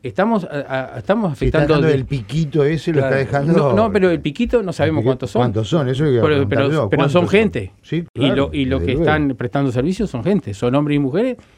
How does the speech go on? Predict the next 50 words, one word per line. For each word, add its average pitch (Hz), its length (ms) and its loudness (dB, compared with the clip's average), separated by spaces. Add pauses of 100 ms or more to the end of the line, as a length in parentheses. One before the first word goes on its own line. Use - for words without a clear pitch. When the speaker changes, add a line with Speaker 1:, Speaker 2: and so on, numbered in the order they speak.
(120)
Speaker 1:
que, 120 320 -6
eh, - 220 -14
está, 175 260 0
eligieron 127 400 0
esta 135 160 -2
profesión, 117 540 -4
Speaker 2:
Sí, - 160 -12
Speaker 1:
pero 113 140 0
Speaker 2:
sí. 85 40 -6
Speaker 1:
por 120 140 0
ello 156 240 0
no 151 100 -4
tienen 127 160 -2
por 117 140 -6
qué 117 100 -6
ser 107 220 -8
castigados. 147 420 -4
Speaker 2:
No, 202 160 0
pero 107 140 0
además, 123 180 0
digo, 101 240 2
no, 92 140 -2
no 104 100 -2
cierran 117 320 0
los 95 100 0
números, 120 300 0
no 92 80 -2
cierran 95 380 -2
para 78 180 -6
los 82 220 -6
militares 95 400 -2
o 101 80 0
no 104 80 0
militares, 95 440 -2
Speaker 1:
O - 60 -2
Speaker 2:
no 120 60 -2
Speaker 1:
seguro, 156 240 4
Speaker 2:
cierran 113 160 0
los 110 60 -2
Speaker 1:
no 123 60 2
Speaker 2:
números 175 120 4
Speaker 1:
sé, 196 120 4
Speaker 2:
igual, 151 160 4
Speaker 1:
no - 60 2
sé, 190 140 2
Speaker 2:
¿no? 175 60 0
Digo, - 120 0
Speaker 1:
entonces, 170 420 2
Speaker 2:
o - 80 -16
sea. 320 100 -12